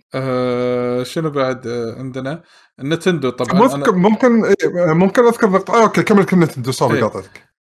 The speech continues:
Speaker 1: نتندو، آه، يعني انا عندي هو نمبر ون كان حدث، يعني فرق بسيط جدًا بينه وبين اكس بوكس.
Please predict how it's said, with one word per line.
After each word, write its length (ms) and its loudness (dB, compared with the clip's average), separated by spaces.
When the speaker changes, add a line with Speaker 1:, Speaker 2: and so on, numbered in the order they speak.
Speaker 1:
نتندو، 920 -4
آه، 1040 -6
يعني 400 -10
انا 160 2
عندي 240 2
هو 180 4
نمبر 320 2
ون 260 -2
كان 300 -8
حدث، 440 -10
يعني 440 0
فرق 200 -2
بسيط 480 -2
جدًا 600 0
بينه 240 0
وبين 200 -4
اكس 180 -14
بوكس. 360 -18